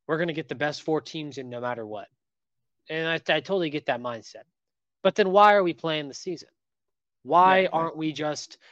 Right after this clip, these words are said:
Speaker 1: playing the season for fun and then, you know, in Alabama, No-, Notre Dame, Ohio State, they just get together and have their own little circle, circle poo party, and they all play for the National Fart Championship.
Speaker 2: Right.
Speaker 1: Like, the games have to matter.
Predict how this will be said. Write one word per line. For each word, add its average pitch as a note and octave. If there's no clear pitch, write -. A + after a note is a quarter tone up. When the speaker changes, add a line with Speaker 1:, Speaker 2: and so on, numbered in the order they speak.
Speaker 1:
playing F3
the D#3
season E3+
for C#3
fun D3
and D3
then, D3+
you C#3
know, C#3+
in D#3+
Alabama, D#3+
No-, D#3+
Notre D#3
Dame, D3
Ohio C3+
State, C3
they C3+
just C3
get C#3+
together C3+
and A#2+
have C3
their C3+
own C3
little B2+
circle, C3
circle D#3
poo C3+
party, A#2+
and B2
they C3+
all C3
play C3
for B2+
the A2+
National C3
Fart A#2+
Championship. -
Speaker 2:
Right. E3
Speaker 1:
Like, D3
the E3+
games F3+
have D#3+
to D3+
matter. B2